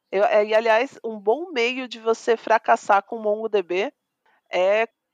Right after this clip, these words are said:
querer usar a modelagem, é, relacional dentro do mongo D B, porque aí você perde as melhores características do, do mongo D B, tentando, é como você colocar um quadrado dentro de um círculo.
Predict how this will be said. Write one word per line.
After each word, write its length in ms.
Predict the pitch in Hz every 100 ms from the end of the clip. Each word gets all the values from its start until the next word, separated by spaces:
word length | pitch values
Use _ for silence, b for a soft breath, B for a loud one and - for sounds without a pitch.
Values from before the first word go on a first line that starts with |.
| _ _ _
querer 420 | - 233 214 262
usar 280 | 294 269 254
a 40 | 247
modelagem, 1200 | 254 233 233 202 202 220 233 233 233 233 226 226
é, 300 | - 196 190
relacional 880 | 202 220 202 208 240 220 180 175 214 _ _ _ _ _ _ _
dentro 320 | 185 180 - 196
do 80 | 196
mongo 220 | 185 190
D 100 | 214
B, 120 | 196
porque 300 | - _ -
aí 180 | 165 160 175
você 260 | 185 - 214
perde 460 | - 202 233 240
as 140 | 220 -
melhores 460 | 214 220 277 311
características 1000 | - 269 254 - 254 220 214 - - 220 214
do, 360 | 202 196 196
do 140 | 190 202
mongo 280 | 196 202
D 140 | 202 196
B, 300 | 180 190 277 _ _ _
tentando, 460 | 240 247 254 254 285 285 269
é 120 | -
como 340 | 240 - 285 294
você 320 | 285 285 285
colocar 640 | 285 277 277 277 - 247 240
um 220 | 247 240
quadrado 640 | - 233 214 220 233 247 254
dentro 320 | 247 254 247
de 80 | 254
um 80 | 311
círculo. 600 | - 156 - - 151